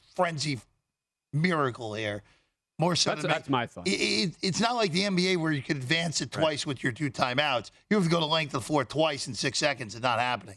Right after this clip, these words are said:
Speaker 2: Now, they go
Speaker 1: But
Speaker 2: for
Speaker 1: they
Speaker 2: the make,
Speaker 1: naturally
Speaker 2: and
Speaker 1: make
Speaker 2: they
Speaker 1: it.
Speaker 2: do make it.
Speaker 1: And Penny actually knows he has a timeout, so there you go.
Speaker 2: Now,
Speaker 1: Now,
Speaker 2: the, now, the
Speaker 1: now
Speaker 2: one thing also, Jeff, that what actually will help Hardaway in this spot as a coach here, where you have one timeout left, let's say, let's say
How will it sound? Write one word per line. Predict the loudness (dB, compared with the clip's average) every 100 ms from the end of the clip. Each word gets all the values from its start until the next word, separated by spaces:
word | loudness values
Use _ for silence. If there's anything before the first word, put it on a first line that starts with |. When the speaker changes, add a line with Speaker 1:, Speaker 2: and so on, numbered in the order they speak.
| -2
Speaker 2:
Now, | 2
they | 2
go | 0
Speaker 1:
But | -2
Speaker 2:
for | 0
Speaker 1:
they | 2
Speaker 2:
the | 2
make, | 2
Speaker 1:
naturally | 0 0 2
Speaker 2:
and |
Speaker 1:
make | 2 2
Speaker 2:
they |
Speaker 1:
it. | 2
Speaker 2:
do | 2
make | 0 -2 -2
it. | 0
Speaker 1:
And | 0 2
Penny | 2 2 2
actually | 2 2 2
knows | 2 2
he | 2
has | 0
a | 0
timeout, | 0 0 -2 -2
so |
there | 0 0
you |
go. | 0 -2 0
Speaker 2:
Now, | 0 2
Speaker 1:
Now, | 2 2
Speaker 2:
the, |
now, | 0 0
the | 2
Speaker 1:
now |
Speaker 2:
one | 2 2
thing | 2 2
also, | 2 0 0
Jeff, | 2 0 0 -4
that | -4 0
what | 0 -2 _ -2
actually | -2 2 2
will | 4 2
help | 2 2 0 -8 -20 _ _ _
Hardaway | 0 2 4 4 4
in | 2
this | 2
spot | 0 0 2 2
as | 0
a | 2
coach | 2 2 2
here, | 4
where | 4 4
you | 0
have | 2
one | 0 2
timeout | 0 2 2 2
left, | 0 -2 _ _ _ _ _
let's | 0 0 0
say, | 2 4 4 2 0 _ _ _ _ _ _ 0
let's | 2 2 2
say | 4 4 2 -2